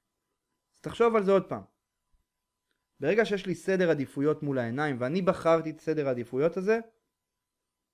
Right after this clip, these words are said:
הרבה יותר קל לי לבוא ולהגיד, "סטופ" על כל מיני דברים.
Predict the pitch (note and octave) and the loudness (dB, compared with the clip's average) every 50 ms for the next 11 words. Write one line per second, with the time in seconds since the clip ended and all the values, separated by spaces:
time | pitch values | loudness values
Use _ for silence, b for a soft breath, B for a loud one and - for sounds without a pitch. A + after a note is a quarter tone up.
0 | _ _ _ _ - A2+ A#2+ A#2+ C#3+ F#3+ G3+ G3 G3+ E3 - - - - - F3 | _ _ _ _ -10 -8 -4 0 2 2 2 2 -2 -4 -4 -8 -8 -2 2 2
1 | F#3+ G3+ F#3+ D3 C3 C3+ C#3+ - _ _ _ _ _ _ _ _ _ _ _ _ | 4 4 2 0 -4 -6 -8 -12 _ _ _ _ _ _ _ _ _ _ _ _
2 | _ _ _ _ _ _ _ _ _ _ _ _ - A#2+ A#2+ A#2 D3+ E3 D3 D#3 | _ _ _ _ _ _ _ _ _ _ _ _ -4 -4 -2 2 2 2 4 4
3 | D3+ C#3+ C3+ B2+ B2+ B2+ D#3 F#3 F3+ F3+ E3+ F3 - _ _ _ _ _ _ _ | 2 4 4 2 2 0 0 0 0 0 0 -4 -18 _ _ _ _ _ _ _
4 | _ _ _ _ _ _ - - - - D#3+ E3 E3 E3 - - _ _ _ _ | _ _ _ _ _ _ -20 -4 4 6 6 6 6 2 -8 -20 _ _ _ _
5 | _ _ _ _ - - A2+ A2+ - D3 C#3+ C#3+ C3+ A#2 G#2 G#2+ A2+ A#2 A#2+ A2+ | _ _ _ _ -12 -10 -8 -4 -2 -2 0 0 -2 -2 -4 -4 -4 -4 -4 -4
6 | G#2+ A2 _ | -6 -10 _